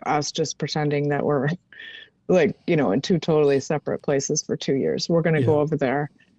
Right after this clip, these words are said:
Speaker 1: We had to sit down and say to my parents, you know, "That means it doesn't,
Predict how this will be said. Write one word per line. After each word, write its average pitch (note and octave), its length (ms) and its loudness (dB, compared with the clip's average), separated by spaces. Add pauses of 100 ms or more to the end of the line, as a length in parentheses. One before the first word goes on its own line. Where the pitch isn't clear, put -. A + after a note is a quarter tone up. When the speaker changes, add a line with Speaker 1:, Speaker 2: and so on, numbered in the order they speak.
(240)
Speaker 1:
We D#3 80 0
had D#3+ 120 4
to - 80 2
sit - 180 -2
down C#3 200 2
and C3 120 2
say D#3 140 -2
to C#3+ 60 0
my C#3+ 140 0
parents, - 420 -2
you D3 60 0
know, C3 240 0 (160)
"That E3 260 0
means D3+ 360 2 (180)
it D#3 100 -2
doesn't, D#3 340 2